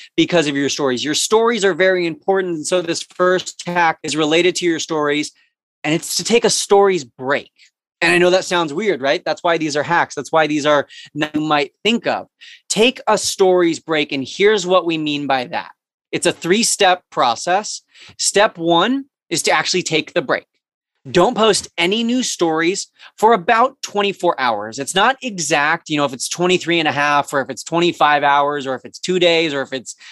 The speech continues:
twelve hours. It doesn't have to be exact, but basically take a break. Take it, take a more than a few hour break from posting any new stories. That's step numero uno. Step number two,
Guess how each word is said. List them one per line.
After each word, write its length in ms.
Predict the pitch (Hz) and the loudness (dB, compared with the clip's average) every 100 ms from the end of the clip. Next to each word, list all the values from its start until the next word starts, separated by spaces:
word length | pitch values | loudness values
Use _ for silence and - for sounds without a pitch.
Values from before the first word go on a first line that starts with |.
| - | -8
twelve 260 | - 170 165 | 2 4 4
hours. 220 | 160 151 - | 2 0 -4
It 80 | 208 | -4
doesn't 140 | 208 | 0
have 100 | 233 | -2
to 60 | 214 | -2
be 80 | 226 | -4
exact, 360 | 156 117 95 _ _ - | -4 -4 -10 _ _ -6
but 200 | - 240 | 0 2
basically 380 | 247 - 208 202 _ _ | 2 2 0 0 _ _
take 160 | 202 180 | -2 0
a 20 | |
break. 220 | 143 107 _ _ _ | 0 -2 _ _ _
Take 180 | 185 185 | 0 2
it, 180 | 180 - | -2 -2
take 200 | 180 190 | -2 0
a 40 | |
more 220 | 185 185 | 2 2
than 100 | 185 | 2
a 60 | 175 | -2
few 320 | - 180 180 | -4 0 0
hour 340 | 170 151 139 131 | 2 0 0 -4
break 380 | 117 131 117 - _ _ - - | -4 -4 -4 -10 _ _ -20 -4
from 160 | 160 147 | -2 0
posting 500 | 151 165 - 160 - | 2 0 2 -2 -2
any 340 | 147 147 156 165 | -2 0 -2 -2
new 240 | 143 139 - | -2 -2 -2
stories. 440 | - - 123 110 | -8 -4 -4 -2
That's 380 | 131 135 - - - 180 - | 2 2 0 -10 -12 -16 -10
step 380 | - 175 196 185 175 | -6 2 2 2 -2
numero 440 | 139 139 131 127 - | -4 0 0 -2 -2
uno. 360 | 143 151 202 240 _ - - | -2 0 -2 -6 _ -20 -18
Step 400 | - - 202 220 - | -10 0 2 2 -4
number 260 | 175 185 180 | 0 2 2
two, 640 | - - - 285 190 151 | -2 -6 -2 2 2 2